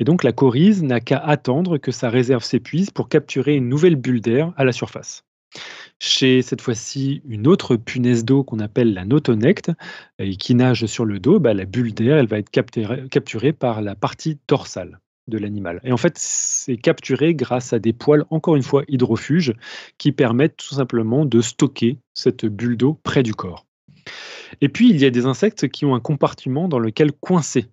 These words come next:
leur bulle d'air. C'est le cas, par exemple, de certains coléoptères qui peuvent stocker une bulle d'air sous leur paire d'ailes antérieures qui sont complètement dures,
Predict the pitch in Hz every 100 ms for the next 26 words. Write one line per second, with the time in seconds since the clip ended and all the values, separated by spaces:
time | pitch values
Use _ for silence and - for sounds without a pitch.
0 | - 107 98 107 98 95 90 _ _ _
1 | - - 143 123 117 175 - 113 127 151
2 | 117 - 135 - 120 110 101 95 156 120
3 | 113 - 98 151 - - - - _ 123
4 | 135 110 117 104 - 135 175 165 120 107
5 | 127 120 143 170 - - - 220 233 _
6 | 123 127 - 151 160 147 120 104 135 156
7 | - 147 139 107 95 110 143 - - 147
8 | - 156 135 123 101 95 135 185